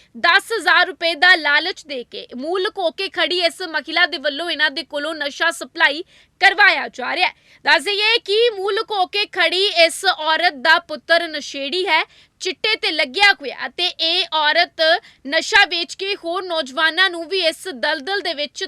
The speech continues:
ਧਕੇਲ ਰਹੀ ਹੈ। ਇਸ ਬਾਬਤ ਜਦੋਂ ਪੁਲਿਸ ਅਧਿਕਾਰੀ ਦੇ ਨਾਲ ਗੱਲਬਾਤ ਕੀਤੀ ਗਈ ਤਾਂ ਉਹਨਾਂ ਨੇ ਦੱਸਿਆ ਕਿ ਇੱਕ ਸਾਂਝੇ ਆਪਰੇਸ਼ਨ ਦੇ ਦੌਰਾਨ ਇਹਨਾਂ ਨੂੰ ਗ੍ਰਿਫਤਾਰ ਕੀਤਾ ਹੈ। ਮਹਿਲਾ ਤੇ ਪਹਿਲਾਂ ਵੀ ਮਾਮਲਾ ਦਰਜ ਹੈ ਤੇ ਹੁਣ ਇਹਨਾਂ ਨੂੰ ਸਲਾਖਾਂ ਦੇ ਪਿੱਛੇ ਭੇਜਿਆ ਜਾਏਗਾ।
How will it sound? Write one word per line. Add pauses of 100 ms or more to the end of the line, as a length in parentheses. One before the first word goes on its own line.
ਧਕੇਲ
ਰਹੀ
ਹੈ। (280)
ਇਸ
ਬਾਬਤ
ਜਦੋਂ
ਪੁਲਿਸ
ਅਧਿਕਾਰੀ
ਦੇ
ਨਾਲ
ਗੱਲਬਾਤ
ਕੀਤੀ
ਗਈ
ਤਾਂ
ਉਹਨਾਂ
ਨੇ
ਦੱਸਿਆ (280)
ਕਿ
ਇੱਕ
ਸਾਂਝੇ
ਆਪਰੇਸ਼ਨ
ਦੇ
ਦੌਰਾਨ
ਇਹਨਾਂ
ਨੂੰ
ਗ੍ਰਿਫਤਾਰ
ਕੀਤਾ
ਹੈ।
ਮਹਿਲਾ
ਤੇ
ਪਹਿਲਾਂ
ਵੀ
ਮਾਮਲਾ (340)
ਦਰਜ
ਹੈ (100)
ਤੇ (120)
ਹੁਣ (240)
ਇਹਨਾਂ
ਨੂੰ
ਸਲਾਖਾਂ
ਦੇ
ਪਿੱਛੇ
ਭੇਜਿਆ
ਜਾਏਗਾ।